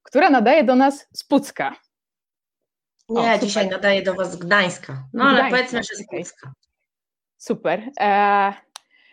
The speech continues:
Speaker 1: cóż, e, Agnieszka jest, e,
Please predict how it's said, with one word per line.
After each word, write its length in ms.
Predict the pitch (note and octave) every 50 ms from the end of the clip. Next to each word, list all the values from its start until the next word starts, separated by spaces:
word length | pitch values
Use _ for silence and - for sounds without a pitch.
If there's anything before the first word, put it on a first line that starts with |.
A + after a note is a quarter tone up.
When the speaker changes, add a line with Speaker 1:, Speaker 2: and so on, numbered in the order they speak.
| _ _ _ _ _ _ _ _ _ _ _ _ _ _ _ _ _ _ _ _
Speaker 1:
cóż, 720 | _ - - - D4 A#3 G3+ F#3+ - - - - - - -
e, 340 | - A#3+ A3+ G3+ G3 G3 -
Agnieszka 840 | F#3 G#3 G3+ G#3+ B3+ A#3+ B3 C#4+ G4 G#4+ - - - - C#4+ G#3+ G3+
jest, 680 | G3+ G3+ G3 F#3+ F3 E3+ G3 A#3+ - - - _ _ -
e, 460 | A#3 G#3 G3 G3+ G3+ G3+ G3+ G3+ G3+